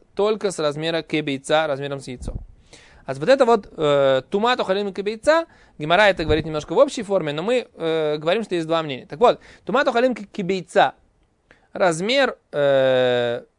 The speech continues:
нечистоты в еде размером с яйцо. Монра, откуда мы это учим? А Гемара говорит, что мы приводим этот стих, который мы приводили, и оттуда учится. Но, Омар Раби Авау, говорит Раби Авау, Омар Раби Лазар,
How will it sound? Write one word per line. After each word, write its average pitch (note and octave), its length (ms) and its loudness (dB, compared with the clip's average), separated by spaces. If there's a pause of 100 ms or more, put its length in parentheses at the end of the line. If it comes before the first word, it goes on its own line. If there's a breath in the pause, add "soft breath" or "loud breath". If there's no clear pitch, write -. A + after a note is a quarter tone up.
нечистоты E3 640 -4
в F3 40 -6
еде E3+ 540 -2 (100)
размером G3 440 0
с - 60 -12
яйцо. D#3+ 360 -4
Монра, A3 320 2
откуда G#3+ 240 -8
мы A#3+ 80 -4
это A3 140 -2
учим? F3 300 -6
А D3 40 -18
Гемара E3+ 300 -8
говорит, B3+ 340 -6 (1300)
что - 160 -8
мы F#3 60 -2
приводим D#3 320 0
этот F3 200 -6
стих, D#4+ 300 -6 (320 soft breath)
который E3+ 160 -10
мы F3+ 80 -8
приводили, B3+ 440 -4
и B3 40 2
оттуда A#3 300 0
учится. D#3+ 360 -6
Но, D#3+ 420 -2
Омар A#3 220 -4
Раби G#3+ 160 -2
Авау, F3+ 340 2
говорит D#3 200 -8
Раби F#3 160 -6
Авау, D3 320 -2 (680 soft breath)
Омар A3+ 240 0
Раби F#3 200 2
Лазар, D#3 460 2